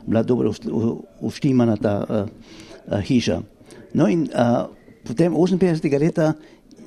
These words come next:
je pa bila hiša naprodaj in je posilnica Žovek kupila hišo, imela potem tu svoje uradne pro-, a, prostore in pa, na primer, tudi dala v najem, a,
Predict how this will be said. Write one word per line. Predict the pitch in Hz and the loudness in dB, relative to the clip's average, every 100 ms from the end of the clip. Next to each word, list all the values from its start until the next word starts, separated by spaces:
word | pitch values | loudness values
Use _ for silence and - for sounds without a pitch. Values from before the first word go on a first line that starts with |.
| - - - | -20 -20 -8
je | 123 | -4
pa | 120 | -2
bila | 113 117 | 0 0
hiša | 127 135 | -2 -2
naprodaj | 135 107 127 170 180 175 - - - | -2 -2 0 0 2 0 -4 -14 -6
in | 156 143 | -2 0
je | |
posilnica | 143 - - 113 143 156 143 110 | -2 -4 -4 -2 0 0 0 0
Žovek | 107 123 123 - - | 0 0 -2 -8 -10
kupila | - 110 107 | -6 -2 -2
hišo, | - 120 123 196 180 101 - | 2 2 2 2 2 -2 -8
imela | - 110 135 131 | -6 0 2 0
potem | 131 127 131 | 0 0 0
tu | 113 135 | 0 0
svoje | 123 123 110 107 | 2 2 2 2
uradne | 104 101 101 95 | 0 0 0 -2
pro-, | - 117 | -4 -4
a, | 110 104 202 202 | -2 -4 -6 -8
prostore | - 95 - 147 180 170 - - - | -6 -4 2 2 4 2 0 -20 -6
in | - 190 196 | 2 2 2
pa, | 185 180 | 2 2
na | - 123 | 0 -4
primer, | 147 156 165 - | -2 0 0 0
tudi | 120 156 151 - | 0 0 0 -4
dala | - 120 120 135 | -4 -2 0 0
v | 135 | 2
najem, | 120 117 131 123 - - - | 2 2 0 -2 -12 -20 -12
a, | - 101 101 | -6 -4 -4